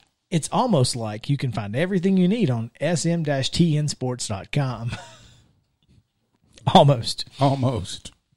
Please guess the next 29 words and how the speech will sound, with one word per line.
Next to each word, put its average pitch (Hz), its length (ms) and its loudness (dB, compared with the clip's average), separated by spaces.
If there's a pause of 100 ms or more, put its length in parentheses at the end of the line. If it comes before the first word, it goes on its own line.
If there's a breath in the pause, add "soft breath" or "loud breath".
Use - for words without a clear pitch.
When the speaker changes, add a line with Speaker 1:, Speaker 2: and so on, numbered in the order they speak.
(140)
Speaker 1:
Yeah, 104 220 -12
so 156 240 0
it, 156 160 0
it's 160 180 -2
right 160 220 2
there. 127 180 0
You 110 160 -8
just 123 220 -6
click 143 240 -2
play 135 240 -2
right 117 200 -6 (200)
o-, 117 60 -10
on 117 200 -10
the 123 80 -6
website, 123 400 -6
and 110 180 -6
it'll, 113 420 -8
it'll 120 180 -6
pop 127 300 -4
up. 156 220 0 (460 loud breath)
You 113 120 -8
can 110 160 -6
watch 135 280 -4
it. 139 100 -8
You 117 140 -4
can 101 140 -10
comment. 131 580 -4
You 110 120 -8
can 101 380 -12